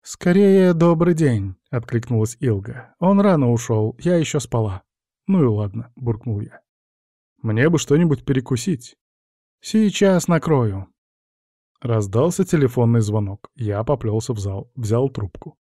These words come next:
«Привет!» — послышался бодрый голос трудовика. «Как самочувствие?»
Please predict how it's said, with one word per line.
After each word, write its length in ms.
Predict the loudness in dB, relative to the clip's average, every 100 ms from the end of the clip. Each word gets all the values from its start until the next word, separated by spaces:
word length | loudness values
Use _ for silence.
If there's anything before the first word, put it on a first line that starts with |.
| _ _ _ _ -8
«Привет!» — 760 | 2 6 6 8 6 2 -16 _ -10
послышался 580 | -6 -2 -2 -2 -2 -2
бодрый 400 | 0 0 2 0
голос 300 | 2 0 0
трудовика. 600 | -4 -2 0 0 -4 -14 _ _ _ _ 0
«Как 320 | 4 4 2
самочувствие?» 840 | 0 0 0 -2 -2 0 -2 -2